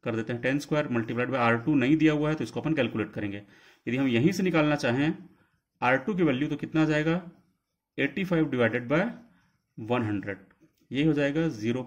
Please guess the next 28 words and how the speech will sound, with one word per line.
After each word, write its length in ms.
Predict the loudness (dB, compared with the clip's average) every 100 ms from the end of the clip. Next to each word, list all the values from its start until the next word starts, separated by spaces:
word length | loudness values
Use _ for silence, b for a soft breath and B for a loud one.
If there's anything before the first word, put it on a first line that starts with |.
| -4
पॉइंट 260 | -2 -2 -4 -18 _ _ _ -6
एट 240 | -4 -4
फ़ाइव 300 | -8 -6 -6 -6 -18 _ _ _ _ _ -4
ओम। 160 | -4
तो 520 | -4 -12 -20 -20 -8 0
यहाँ 140 | 2
से 60 | 0
अपने 180 | -2
को 80 | -4
निकल 220 | -2 -2
जाएगा 260 | -2 -2 -4 -4
आर 160 | -4
टू 160 | -6 -10
के। 120 | -12 -16 b b b -6
उसके 140 | 0
बाद 80 | 2
यदि 120 | 4
हमको 200 | 2 2
एक्स 260 | 2 2 0
निकालना 320 | 2 6 6
है 60 | 6
तो 80 |
हमको 180 | 4 4
एक 160 | 2 0
कॉमन 280 | 0 2 4
फॉर्मूला 340 | 4 4 4 4
पता 220 | 0 0
है, 200 | 2